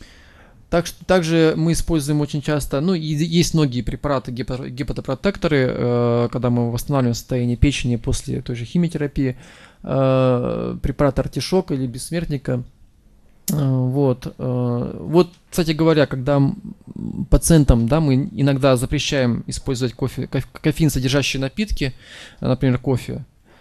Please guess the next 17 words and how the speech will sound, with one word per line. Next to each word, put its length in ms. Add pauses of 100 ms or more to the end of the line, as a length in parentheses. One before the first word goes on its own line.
(160)
и 300
заменяем 380
его 60
цикорием, 560
потому 220
что 120
цикорий 240
содержит 460
инулин, 360
такое 280
вот 180
вещество, 440
которое 240
очень 180
полезно 260
для 120
кишечника, 640